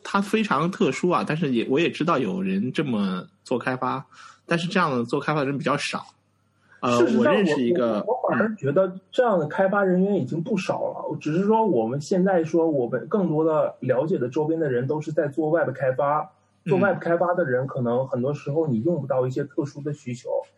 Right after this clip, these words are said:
Speaker 2: 你用一台笔记本电脑就足够了。但是我们如果去看说其他领域，比如说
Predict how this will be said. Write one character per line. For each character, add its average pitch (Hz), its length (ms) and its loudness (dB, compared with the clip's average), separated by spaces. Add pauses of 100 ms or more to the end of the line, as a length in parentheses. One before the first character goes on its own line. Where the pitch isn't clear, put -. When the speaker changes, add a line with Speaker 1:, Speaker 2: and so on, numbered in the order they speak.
(220)
Speaker 2:
你 117 100 0
用 151 180 0
一 147 80 -4
台 139 180 0
笔 131 160 -2
记 113 140 -6
本 131 140 0
电 139 140 0
脑 113 160 -2
就 117 120 -8
足 101 200 -18
够 135 220 2
了。 - 80 -10 (500)
但 180 140 2
是 170 320 0 (180)
我 131 120 0
们 139 120 0
如 180 140 0
果 160 100 2
去 160 200 -4
看 160 320 0
说 165 160 4
其 165 420 -4
他 175 160 2
领 165 220 0
域， 123 80 -4
比 120 120 -10
如 120 160 -2
说 127 380 0